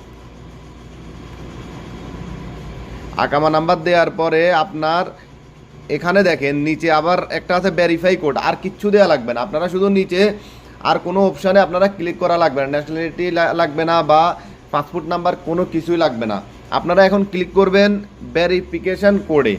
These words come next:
মানে দেখেন পাশে কিন্তু কয়েকটা সংখ্যা আছে, এই সংখ্যাগুলো আপনারা সঠিকভাবে উঠাতে হবে। তো আমি এখন সঠিক সংখ্যাগুলো উঠাবো, ফাইভ টু সিক্স সেভেন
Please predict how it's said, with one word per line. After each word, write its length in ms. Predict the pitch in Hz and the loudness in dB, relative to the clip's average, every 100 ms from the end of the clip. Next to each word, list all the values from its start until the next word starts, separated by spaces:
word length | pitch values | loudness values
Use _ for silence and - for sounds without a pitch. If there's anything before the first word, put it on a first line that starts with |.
| - - - | -6 -18 -8
মানে 140 | 147 156 | -2 0
দেখেন 180 | 165 175 160 | 0 2 2
পাশে 220 | 160 185 175 | 2 0 0
কিন্তু 220 | 190 196 196 | 2 2 4
কয়েকটা 320 | 180 170 - 190 196 | 4 2 0 -2 0
সংখ্যা 260 | 175 156 170 | -4 2 0
আছে, 100 | 160 | 0
এই 60 | 156 | -4
সংখ্যাগুলো 320 | 160 175 180 180 | -4 -2 2 0
আপনারা 220 | 160 170 180 | 2 -2 -2
সঠিকভাবে 400 | 175 175 165 170 156 | -4 -6 -2 -2 0
উঠাতে 220 | 139 123 117 | 0 0 0
হবে। 140 | 101 - - - - - - | -2 -8 -18 -20 -20 -12 -2
তো 40 | 139 | 0
আমি 100 | 180 180 | 2 2
এখন 140 | 190 185 | 2 0
সঠিক 260 | 165 160 190 - | -4 -2 -2 -2
সংখ্যাগুলো 380 | 165 170 165 160 135 | -2 0 2 2 2
উঠাবো, 280 | 113 101 92 - - - - - - - - - - - - - - 139 | 2 -2 -6 -10 -20 -20 -20 -20 -20 -20 -20 -20 -20 -20 -20 -20 -4 2
ফাইভ 280 | 131 165 180 - - - - - - - | 4 4 0 -6 -20 -20 -20 -18 -18 -6
টু 140 | 147 131 101 98 - - - | 0 0 0 -4 -16 -20 -6
সিক্স 300 | 151 165 175 - - - - | -2 -2 -2 -10 -18 -10 -2
সেভেন 320 | 131 127 | 0 2